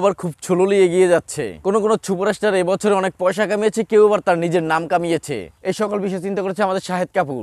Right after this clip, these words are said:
সবাই যখন এত নামধাম কামিয়েছে, তাহলে শাহেদ কাপুর কেন বসে থাকবে? Hello, welcome to Big Game Goal YouTube channel। আজকে আমি চলে এসেছি আপনাদের সামনে দারুণ একটা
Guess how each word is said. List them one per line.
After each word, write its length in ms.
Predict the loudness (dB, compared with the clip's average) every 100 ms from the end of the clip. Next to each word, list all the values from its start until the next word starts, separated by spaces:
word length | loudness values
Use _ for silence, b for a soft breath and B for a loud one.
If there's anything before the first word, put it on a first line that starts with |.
| 0
সবাই 160 | 2 2
যখন 140 | 0 0
এত 80 | 0 0
নামধাম 240 | 0 0 0
কামিয়েছে, 280 | 0 0 0
তাহলে 160 | 0 0
শাহেদ 160 | -4 -4
কাপুর 160 | -2 -2
কেন 100 | -2 -2
বসে 140 | 0 -2
থাকবে? 240 | -2 -6 -10 -14 _
Hello, 200 | -4 2 4
welcome 220 | 2 -4 -8
to 40 | -8
Big 80 | -8
Game 120 | -6
Goal 120 | -6 -6
YouTube 200 | -8 -6
channel। 180 | -6 -6
আজকে 100 | -8
আমি 60 | -10
চলে 80 | -10
এসেছি 140 | -8 -8
আপনাদের 260 | -6 -8 -8 -8
সামনে 200 | -10 -10 -8
দারুণ 320 | -4 -2 -2 -4
একটা 120 | -8